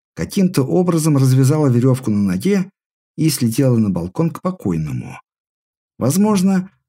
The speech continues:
она несколько раз каркнула, что привело беднягу в стрессовое состояние и послужило причиной смерти. Вот как бывает, дорогая. Я к чему это рассказываю?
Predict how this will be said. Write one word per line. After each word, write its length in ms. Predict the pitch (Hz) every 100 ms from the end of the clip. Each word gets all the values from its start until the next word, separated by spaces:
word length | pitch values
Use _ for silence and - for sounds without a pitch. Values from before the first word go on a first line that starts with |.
| -
она 200 | 113 175
несколько 460 | 190 175 131 131
раз 180 | 113 101
каркнула, 600 | - 190 185 101 65 67 - _ _ _
что 280 | - - 165
привело 380 | 143 117 117 107
беднягу 440 | 98 98 147 143
в 60 | 131
стрессовое 500 | - 131 131 101 95
состояние 840 | - - 85 127 170 170 165 156 - _ _ _
и 120 | - 113
послужило 640 | 107 - 87 85 131 156
причиной 440 | 135 95 - 95
смерти. 640 | 101 - 165 131 - - 117 _ _ _ _ _ _ _ _ _ _ _
Вот 260 | 76 131 135
как 180 | 90
бывает, 380 | 85 80 65 58
дорогая. 580 | - 82 - - - - _ _ _ _ _ _ _ _ _ _ _ _
Я 260 | - 127 131
к 60 | 131
чему 260 | 143 135
это 140 | 123 123
рассказываю? 800 | 123 - 76 - 64 - -